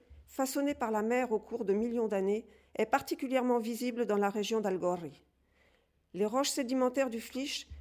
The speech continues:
témoignent de plus de soixante millions d'années d'évolution géologique, du Crétacé inférieur à l'Éocène. Des traces fossiles, des vestiges d'anciens fonds marins et des couches relatant des événements clés comme l'extinction des dinosaures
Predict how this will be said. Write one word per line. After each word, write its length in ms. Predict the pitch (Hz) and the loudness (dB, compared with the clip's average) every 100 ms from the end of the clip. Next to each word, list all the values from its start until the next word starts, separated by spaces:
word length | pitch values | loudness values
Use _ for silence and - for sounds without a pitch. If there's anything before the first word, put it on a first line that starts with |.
| - - | -12 -2
témoignent 360 | 254 262 269 | 2 4 4
de 60 | 220 | 2
plus 240 | 214 277 | 0 -4
de 80 | 214 | -4
soixante 440 | 208 262 262 254 254 | -4 -4 -4 -4 0
millions 280 | 233 240 | 2 2
d'années 280 | 220 214 233 | 2 2 2
d'évolution 540 | 202 196 208 202 - 202 | 2 0 0 -2 -4 -2
géologique, 720 | 202 208 190 180 214 - - _ _ _ - | 0 2 0 -2 -8 -10 -20 _ _ _ -8
du 80 | 202 | -6
Crétacé 480 | - 269 262 262 | -4 -2 -2 0
inférieur 680 | 233 233 226 214 226 233 247 - | 0 0 -4 0 0 0 -6 -4
à 100 | 185 | 2
l'Éocène. 640 | 202 185 185 - 117 - - _ _ _ _ _ - | 2 2 -2 -10 -10 -12 -20 _ _ _ _ _ -4
Des 100 | 208 | -4
traces 300 | 208 269 285 | -2 -6 -4
fossiles, 540 | 277 262 - 233 269 - - _ 185 | -6 -6 -8 -8 -8 -8 -14 _ 0
des 120 | 214 | 2
vestiges 400 | 233 254 285 269 | 2 0 -2 0
d'anciens 320 | 247 247 240 | 0 2 -2
fonds 220 | 240 240 | -2 -2
marins 400 | 220 208 220 233 - - - - | 0 0 -2 -4 -8 -20 -10 -4
et 80 | 202 | 0
des 160 | 226 | 0
couches 280 | 226 330 - | -2 -4 -2
relatant 440 | 254 240 240 269 | 0 0 0 0
des 220 | 226 202 277 | 0 0 2
événements 340 | 233 240 233 | 0 2 0
clés 300 | 233 262 247 | -2 -4 -4
comme 200 | 226 196 | 0 0
l'extinction 560 | 233 - 240 233 240 214 | 0 0 -2 -2 -2 0
des 120 | 190 | 0
dinosaures 600 | 202 208 190 196 208 | 2 0 0 -2 -2